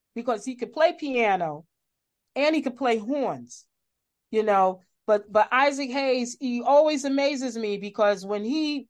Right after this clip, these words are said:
you know, you know, the depth of some of his records, and, and we, you know, I've had all his Black Moses,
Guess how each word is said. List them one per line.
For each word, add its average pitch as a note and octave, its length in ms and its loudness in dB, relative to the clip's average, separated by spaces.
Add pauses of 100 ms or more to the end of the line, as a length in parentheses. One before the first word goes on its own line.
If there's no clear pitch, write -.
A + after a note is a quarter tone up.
you B3 180 -10
know, F#3 360 4 (340)
you A3+ 160 -8
know, G#3 140 2
the F#3+ 140 -4
depth G#3 420 0 (840)
of G#3 140 0
some B3+ 260 0
of B3 60 -2
his A#3 140 -4
records, A#3+ 300 -2
and, G3+ 220 -8
and G#3+ 160 -4
we, D4 340 -2
you B3 120 -4
know, A#3 80 2
I've B3+ 180 2
had A#3+ 240 2
all B3 180 4
his G3+ 140 -2
Black A3+ 360 0
Moses, A#3+ 760 -2